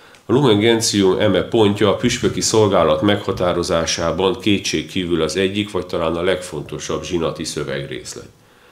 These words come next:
Ahogy ezt a neves teológus Nocsetti megállapítja, Valódi fordulópontot hoz a püspöki szolgálat értelmezése tekintetében,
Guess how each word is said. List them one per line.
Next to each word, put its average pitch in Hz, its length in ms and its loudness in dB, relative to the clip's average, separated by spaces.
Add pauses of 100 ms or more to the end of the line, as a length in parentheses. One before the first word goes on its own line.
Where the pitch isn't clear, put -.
(380)
Ahogy 95 240 0
ezt 104 220 0
a 90 60 2
neves 92 340 2
teológus 92 540 2
Nocsetti 90 480 -2
megállapítja, 92 1000 0 (400)
Valódi 120 420 4
fordulópontot 85 960 2
hoz 98 200 0
a 92 100 0
püspöki 87 440 -4
szolgálat 80 640 0
értelmezése 80 840 -2
tekintetében, 87 1040 -4